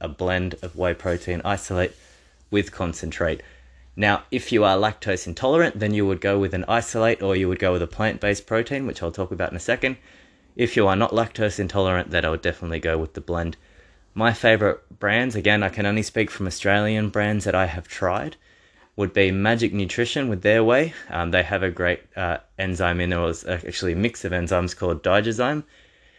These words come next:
which is a digestive enzyme blend that actually help your body to process the protein that you're consuming. Um,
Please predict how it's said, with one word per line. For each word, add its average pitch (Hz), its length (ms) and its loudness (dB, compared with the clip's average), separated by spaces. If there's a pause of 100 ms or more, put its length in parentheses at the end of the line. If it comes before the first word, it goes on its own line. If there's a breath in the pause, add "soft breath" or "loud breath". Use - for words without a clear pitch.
(120)
which 104 180 -4
is 101 80 0
a 101 60 0
digestive 104 480 2
enzyme 87 640 0
blend 80 400 -2
that 87 120 -2
actually 87 260 -2
help 87 180 -2
your 87 80 -2
body 82 260 0
to - 120 -12
process 87 720 -2
the 80 320 -4
protein 85 560 -4
that 82 120 -6
you're 85 140 -2
consuming. 80 640 -6 (640 soft breath)
Um, 101 280 2